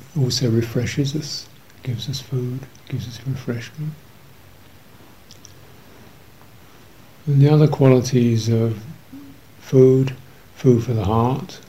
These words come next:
and this is where the qualities of, uh, goodwill, metta, kindness, compassion, these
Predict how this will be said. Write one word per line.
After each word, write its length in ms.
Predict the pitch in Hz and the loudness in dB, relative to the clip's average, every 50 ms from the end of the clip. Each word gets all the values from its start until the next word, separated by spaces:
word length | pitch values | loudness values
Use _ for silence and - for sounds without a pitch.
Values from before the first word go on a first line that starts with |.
| - - - - - - - - - - - - - - - - - - - - - - | -20 -20 -20 -20 -20 -20 -20 -20 -20 -20 -20 -20 -20 -20 -20 -20 -20 -20 -20 -20 -12 -8
and 240 | 139 123 120 117 117 | -6 -4 -4 -4 -4
this 160 | 120 - - | -4 -4 -4
is 160 | 135 - - - | -6 -6 -4 -2
where 340 | 123 113 113 113 113 113 | 0 0 2 0 0 -2
the 140 | 110 110 113 113 | -2 -4 -6 -8
qualities 680 | - - 120 117 113 113 - - 120 113 110 104 107 | -6 -2 -2 0 0 -2 -2 -2 -2 -2 -2 -4 -4
of, 300 | 107 107 107 104 101 - 117 | -4 -4 -6 -6 -8 -8 -8
uh, 300 | 110 107 110 107 107 104 - - - - - - - | -8 -6 -8 -8 -8 -10 -14 -20 -20 -20 -20 -10 -6
goodwill, 500 | 131 120 113 107 107 113 110 117 120 120 | -4 -4 -2 0 0 0 0 0 -2 -2
metta, 580 | 117 113 113 113 110 - - 120 120 120 117 117 - - - - - - - - - - | -2 -2 -2 -4 -4 -4 -4 -4 -4 -4 -6 -10 -14 -20 -20 -20 -20 -20 -20 -20 -18 -12
kindness, 600 | - 131 117 113 117 113 113 117 117 113 - - | -8 -6 -4 -2 -2 -2 -2 -2 -4 -6 -8 -10
compassion, 720 | - - 127 - - 120 117 110 - - - 117 113 113 - - - - - - - - - - - - - - - - - - - - - - - - - - - - - | -10 -12 -12 -10 -8 -8 -8 -8 -8 -8 -8 -6 -6 -8 -10 -12 -20 -20 -20 -20 -20 -20 -20 -20 -20 -20 -20 -20 -20 -20 -20 -20 -20 -20 -20 -20 -20 -20 -20 -20 -20 -14 -8
these 280 | 143 131 120 - - | -6 -4 -4 -4 -6